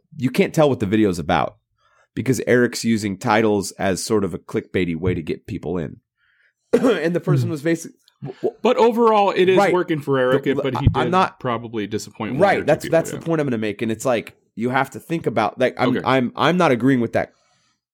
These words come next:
Speaker 1: that person. I'm not agreeing or disagreeing. The bottom line is, is you need to create a platform or channel or page or whatever your social thing is where you have a core audience, and you need to decide what that is.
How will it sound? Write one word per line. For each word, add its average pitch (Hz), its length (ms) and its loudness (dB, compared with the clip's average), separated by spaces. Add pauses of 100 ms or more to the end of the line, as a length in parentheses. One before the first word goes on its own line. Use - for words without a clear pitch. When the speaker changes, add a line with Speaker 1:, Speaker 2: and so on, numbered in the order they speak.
(140)
Speaker 1:
that 117 180 0
person. 101 540 -4 (420)
I'm 226 140 2
not 202 120 4
agreeing 131 320 4
or 107 80 2
disagreeing. 78 460 -6 (320)
The 160 80 -2
bottom 226 320 4
line 160 180 6
is, 123 140 0
is 110 160 -6
you 180 100 0
need 202 140 2
to 156 80 0
create 151 320 2
a 147 60 4
platform 117 720 0 (220)
or 113 140 0
channel 110 560 0 (180)
or 92 100 -10
page 113 500 0 (160)
or 92 100 0
whatever 143 220 4
your 143 60 2
social 135 280 -4
thing 110 140 -4
is 101 160 -4 (220)
where 123 140 2
you 160 160 6
have 127 300 4
a 101 60 0
core 117 360 2
audience, 85 540 -2 (320)
and 131 180 0
you 156 60 4
need 151 160 2
to 131 80 0
decide 117 400 0
what 101 140 -6
that 92 140 0
is. 64 240 -6